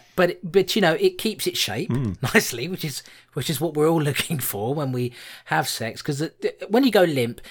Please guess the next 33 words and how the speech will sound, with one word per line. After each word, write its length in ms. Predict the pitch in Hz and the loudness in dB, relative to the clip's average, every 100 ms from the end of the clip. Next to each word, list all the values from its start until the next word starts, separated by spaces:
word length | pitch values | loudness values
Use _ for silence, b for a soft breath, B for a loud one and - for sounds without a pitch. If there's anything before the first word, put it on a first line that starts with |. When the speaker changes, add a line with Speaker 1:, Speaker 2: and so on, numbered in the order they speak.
| B | B
Speaker 1:
it's 160 | - 180 | -2 0
no 140 | 131 | 0
fun. 300 | - 90 98 _ - | -4 -10 -18 _ -6
Speaker 2:
No. 160 | 101 78 B - | -6 -6 B -2
Speaker 1:
Uh, 140 | 135 | 2
he 140 | 185 247 | 4 4
doesn't, 260 | 196 214 214 | 4 2 4
he 140 | 220 | 2
doesn't 200 | 208 240 | 4 0
have 80 | 208 | 0
that. 120 | - | 2
He 60 | 220 | 2
doesn't 180 | 220 202 | 2 0
have 100 | 247 | 0
that 140 | - | -2
problem, 280 | - 107 104 | -6 -12 -10
Tom. 240 | 139 170 - B B - | -6 -6 -8 B B -2
I'm 80 | |
getting 160 | 165 160 | 0 2
head, 140 | 185 | 2
I'm 100 | 233 180 | 0 0
getting 120 | 202 | 2
so 140 | 262 | 4
excited 520 | 254 - 226 254 208 | 2 2 2 2 2
about 200 | 143 143 | 2 0
telling 220 | - 190 170 | 0 0 0
you 60 | |
about 180 | 151 147 | 0 0
his 120 | 127 | -2
cock 380 | - 175 - - B B B B _ | 0 0 0 -10 B B B B _
that, 240 | 139 - | -4 2
uh, 200 | 165 151 147 | 4 4 4
I'm, 260 | 160 160 | -2 -2